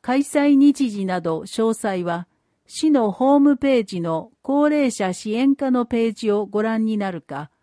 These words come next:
お問い合わせください。五、新型コロナウイルス感染症に関するお知らせ。コロナワクチン接種。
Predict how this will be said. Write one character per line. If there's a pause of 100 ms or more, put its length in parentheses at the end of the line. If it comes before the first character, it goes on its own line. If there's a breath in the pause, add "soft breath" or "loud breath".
(280)
お
問
い
合
わ
せ
く
だ
さ
い。 (4000)
五、 (840)
新
型
コ
ロ
ナ
ウ
イ
ル
ス
感
染
症
に
関
す
る
お
知
ら
せ。 (1400)
コ
ロ
ナ
ワ
ク
チ
ン
接
種。